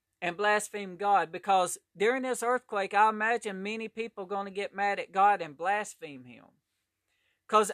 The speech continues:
all these plagues, people are gonna get tired of the plagues and they're gonna blaspheme God. But you brought this up on yourself. You gotta realize you brought all of this upon yourself. It tells you in scriptures to do good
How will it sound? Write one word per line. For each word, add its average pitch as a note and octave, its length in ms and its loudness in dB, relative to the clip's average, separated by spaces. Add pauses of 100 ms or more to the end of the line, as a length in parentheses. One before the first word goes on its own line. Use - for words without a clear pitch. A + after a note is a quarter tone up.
all A#3 260 6
these C4 220 -6
plagues, A#3+ 640 -2
people A3 360 -8
are A3 40 -8
gonna A3 260 -4
get G3+ 260 -6
tired A3 460 2
of F#3+ 160 -8
the F3+ 100 -8
plagues A3+ 520 -2
and G3+ 180 -8
they're G3+ 80 -2
gonna A3+ 280 -2
blaspheme G#3+ 680 -4
God. G#3 460 -2 (1500)
But G#3 200 0
you A#3 80 -6
brought B3+ 360 4
this B3 200 -8
up A#3 240 -4
on G#3 200 -10
yourself. F3+ 640 -10 (680)
You G3+ 120 -12
gotta A#3 280 2
realize A#3 460 2
you A#3 100 -8
brought A#3 500 4 (120)
all B3 240 2
of A#3 80 -2
this A3+ 200 -6
upon A3 320 -10
yourself. A3 420 -4 (300)
It G3 200 -6
tells A#3+ 260 0
you B3 100 -6
in A3+ 80 -8
scriptures A#3 560 -6
to F#3+ 160 -12
do A3 360 -2
good F#3+ 580 -6